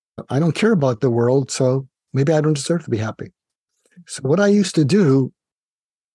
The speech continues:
is I would give them a box of snacks,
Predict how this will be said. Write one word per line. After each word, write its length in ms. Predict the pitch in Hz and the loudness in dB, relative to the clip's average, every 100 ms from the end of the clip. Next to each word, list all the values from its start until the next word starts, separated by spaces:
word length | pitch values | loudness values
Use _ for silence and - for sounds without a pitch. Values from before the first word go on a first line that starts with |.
| _ _ _ | _ _ _
is 160 | 147 139 | -4 -2
I 120 | 139 | 0
would 220 | 139 131 | 0 0
give 240 | 156 214 196 | 0 0 2
them 160 | 180 | 0
a 60 | 143 | 0
box 600 | 113 143 147 156 - - - | -2 -2 -2 -4 -8 -10 -8
of 260 | 131 113 - _ _ _ _ - | -8 -6 -10 _ _ _ _ -12
snacks, 800 | - - 160 147 107 - - | -8 -2 0 0 -4 -14 -16